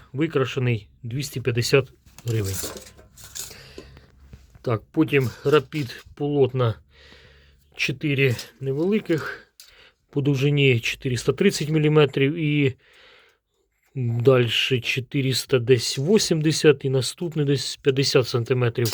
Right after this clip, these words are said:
Два верхніх нові, нижні тут нові і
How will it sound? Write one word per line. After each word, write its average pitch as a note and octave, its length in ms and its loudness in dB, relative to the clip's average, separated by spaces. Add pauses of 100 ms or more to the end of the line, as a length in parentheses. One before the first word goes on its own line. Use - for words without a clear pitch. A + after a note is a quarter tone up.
(640)
Два C3+ 300 4
верхніх C3+ 480 2
нові, D#3+ 440 0 (200)
нижні C3 580 0 (120)
тут - 320 -10
нові C#3 600 0
і A#2+ 120 -2